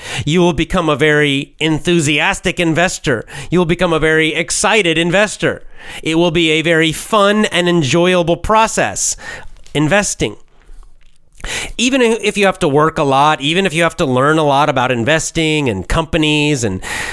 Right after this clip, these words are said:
and all the financial information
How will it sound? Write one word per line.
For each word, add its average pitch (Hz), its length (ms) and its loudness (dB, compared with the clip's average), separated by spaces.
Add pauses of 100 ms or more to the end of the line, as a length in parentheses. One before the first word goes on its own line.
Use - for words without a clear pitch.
(140)
and 117 300 -2
all 143 180 0
the 127 100 -2
financial 170 1000 0
information 156 880 0